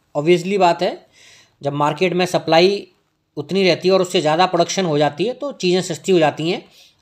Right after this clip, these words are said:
इस साल प्रोडक्शन कम है, सप्लाई बहुत ज़्यादा है, क्योंकि पिछले दो सालों में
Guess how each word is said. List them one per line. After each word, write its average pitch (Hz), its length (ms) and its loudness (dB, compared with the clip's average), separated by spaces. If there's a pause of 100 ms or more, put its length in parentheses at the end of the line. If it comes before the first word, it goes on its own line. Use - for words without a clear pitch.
(100)
इस 170 200 -6
साल 196 240 4
प्रोडक्शन 175 500 0
कम 185 220 0
है, 202 220 -2 (420)
सप्लाई 180 460 2
बहुत 135 400 -2
ज़्यादा 185 280 4
है, 202 200 2 (240)
क्योंकि 156 240 -8
पिछले 175 440 0
दो 151 180 0
सालों 165 280 -2
में 175 260 -2